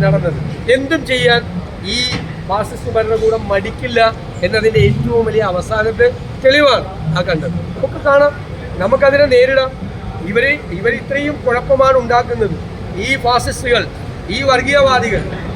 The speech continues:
ഇന്ത്യയെ ഒരു കാരണവശാലും മൂന്നാമത് അധികാരത്തിൽ വരാൻ പാടില്ല.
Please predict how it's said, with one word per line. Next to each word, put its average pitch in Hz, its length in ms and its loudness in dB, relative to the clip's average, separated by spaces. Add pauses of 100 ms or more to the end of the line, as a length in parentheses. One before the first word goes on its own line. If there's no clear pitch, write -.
(160)
ഇന്ത്യയെ 254 360 2
ഒരു 294 160 4
കാരണവശാലും 277 640 6 (360)
മൂന്നാമത് 269 500 4
അധികാരത്തിൽ 262 520 2 (100)
വരാൻ 240 280 2 (100)
പാടില്ല. 247 360 2